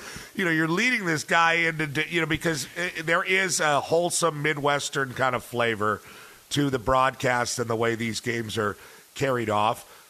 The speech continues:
Notre Dame versus U S C is a game that happens because the coaches' wives were friends.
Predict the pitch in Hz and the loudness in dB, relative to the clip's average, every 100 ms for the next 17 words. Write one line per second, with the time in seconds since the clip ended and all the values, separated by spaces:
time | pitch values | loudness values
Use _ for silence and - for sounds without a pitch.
0 | - 151 156 151 151 147 151 - 120 135 | -2 2 2 2 0 0 0 0 -2 0
1 | 135 131 - 131 139 151 151 135 117 123 | 2 0 0 -2 -2 -4 -6 -6 -4 -4
2 | 123 143 143 131 117 123 127 147 139 - | -2 -2 0 -2 2 2 2 -4 -6 -8
3 | 131 - 131 117 120 - 139 139 143 127 | -8 -2 -2 -2 -6 -2 -2 0 -4 -4
4 | 113 131 147 151 101 107 - 101 69 - | 0 2 2 0 -4 -6 -6 -8 -10 -14
5 | - | -20